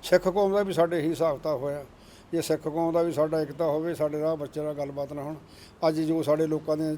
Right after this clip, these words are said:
ਸਿੰਘਾਂ ਦੀਆਂ ਅੱਗੇ ਸਿਰਾਂ ਦੇ ਮੁੱਲ ਪੈਂਦੇ ਸੀ, ਹੁਣ ਪੱਗਾਂ 'ਤੇ ਪੈਣ ਲੱਗ ਗਏ, ਪੱਗਾਂ ਲੈਣ ਲੱਗ ਗਈਆਂ, ਦਾੜ੍ਹੀਆਂ ਪੱਟਣ ਲੱਗ ਗਏ ਪਈ ਆ ਸਾਰੇ, ਸਾਡੇ ਪ੍ਰਸ਼ਾਸਨ ਸਾਰਾ ਕੁਛ ਹੋਇਆ। ਕਿਉਂਕਿ ਸਿੱਖ ਕੌਮ ਦੇ ਵਿੱਚ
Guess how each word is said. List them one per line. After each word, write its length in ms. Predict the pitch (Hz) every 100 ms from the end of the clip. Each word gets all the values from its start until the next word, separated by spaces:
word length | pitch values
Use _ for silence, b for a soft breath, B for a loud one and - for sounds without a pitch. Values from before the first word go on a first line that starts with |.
| 160
ਸਿੰਘਾਂ 240 | 147 175
ਦੀਆਂ 180 | 160 151 - B B 160
ਅੱਗੇ 180 | 160
ਸਿਰਾਂ 260 | 175 160 175
ਦੇ 80 | 180
ਮੁੱਲ 200 | 180 180
ਪੈਂਦੇ 280 | 175 180 185
ਸੀ, 60 |
ਹੁਣ 140 | 160 170
ਪੱਗਾਂ 320 | 160 147 147
'ਤੇ 80 | 147
ਪੈਣ 260 | 147 143
ਲੱਗ 140 | 135 123
ਗਏ, 100 | 110 - B B -
ਪੱਗਾਂ 240 | 156 156 165
ਲੈਣ 260 | 165 180
ਲੱਗ 160 | 170 156
ਗਈਆਂ, 200 | 160 160
ਦਾੜ੍ਹੀਆਂ 280 | 143 160 180
ਪੱਟਣ 320 | 165 160 160
ਲੱਗ 160 | 156 151
ਗਏ 80 |
ਪਈ 240 | 156 151 147
ਆ 60 |
ਸਾਰੇ, 280 | 131 147 160
ਸਾਡੇ 220 | 143 147
ਪ੍ਰਸ਼ਾਸਨ 460 | 147 139 147 131 143
ਸਾਰਾ 180 | 127 147
ਕੁਛ 240 | 143 139 139
ਹੋਇਆ। 120 | 135 - B B -
ਕਿਉਂਕਿ 280 | 170 175 185
ਸਿੱਖ 280 | 165 156
ਕੌਮ 260 | 160 165 165
ਦੇ 100 | 170
ਵਿੱਚ 220 | 160 151